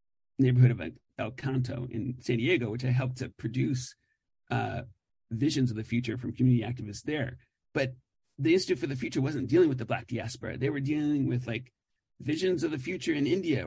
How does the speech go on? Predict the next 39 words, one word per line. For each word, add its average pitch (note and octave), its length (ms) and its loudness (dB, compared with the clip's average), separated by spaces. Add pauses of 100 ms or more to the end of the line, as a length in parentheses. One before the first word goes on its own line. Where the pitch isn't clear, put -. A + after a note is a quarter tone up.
or C3 100 -2
China. E3+ 560 4 (320)
And C#3+ 180 2
it's, C3 160 -4
like, B2+ 200 0
not C#3 200 2
here D#3+ 240 0
at B2 80 0
home, D3 420 2 (100)
really, C3 440 0 (640)
um, A#2 400 2 (400)
in B2 120 2
terms B2+ 300 2
of A2+ 140 -8
the A#2+ 80 -6
Black A#2 260 -6
diaspora. - 560 -4 (540)
And C3+ 200 2
so, B2+ 520 0 (160)
you C#3 100 4
know, B2+ 320 2 (300)
fast F3+ 340 -2
forward F3 360 0
to C#3 60 -4
twenty D3+ 380 2
eighteen, D3+ 400 0
and C#3 100 2
they're C#3+ 120 0
inviting C#3 340 2
me C#3 120 4
to B2 80 4
do C3 160 0
a B2+ 80 -2
talk C#3 360 -8
on G#2+ 80 -4
Afrofuturism B2 880 -2
for B2+ 140 -4
their A#2+ 140 -2
fo-, B2+ 200 -12